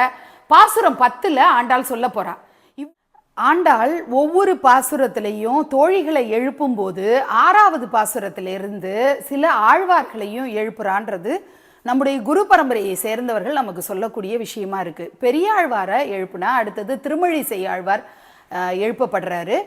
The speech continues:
நேத்திக்கு ஒரு அழகான கதை நம்ம பார்த்தோம். அந்த கதையில ஒரு, அஹ், குடிசைக்குள்ள, அஹ்,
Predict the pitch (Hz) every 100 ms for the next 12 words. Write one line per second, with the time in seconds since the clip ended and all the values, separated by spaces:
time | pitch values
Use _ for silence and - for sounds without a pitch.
0 | - - 277 403 381 302 311 262 240 220
1 | 277 277 330 381 - 262 233 349 339 247
2 | 214 226 214 - 254 330 233 - 214 277
3 | 302 220 233 359 311 277 415 - - _
4 | - 254 233 226 - 370 320 392 330 -
5 | 233 208 247 392 381 - - _ _ -